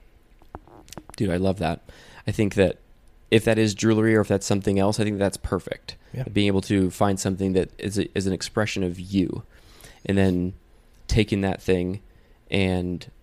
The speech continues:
Speaker 1: making the world a better place, or a, or whether that's just a vehicle to allow you more time
Speaker 2: Mm-hmm.
Speaker 1: doing the things that you like.
Speaker 2: Yeah.
Speaker 1: I think that's noble, and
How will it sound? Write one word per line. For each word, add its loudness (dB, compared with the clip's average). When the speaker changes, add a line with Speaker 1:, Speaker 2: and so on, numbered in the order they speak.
Speaker 1:
making 2
the 2
world 2
a 0
better 2
place, -2
or 2
a, 4
or -2
whether 2
that's 0
just -2
a 0
vehicle 0
to 0
allow 2
you 0
more 0
time -2
Speaker 2:
Mm-hmm. -10
Speaker 1:
doing 6
the 2
things 0
that 0
you 0
like. 0
Speaker 2:
Yeah. -8
Speaker 1:
I 4
think 2
that's 0
noble, 0
and 0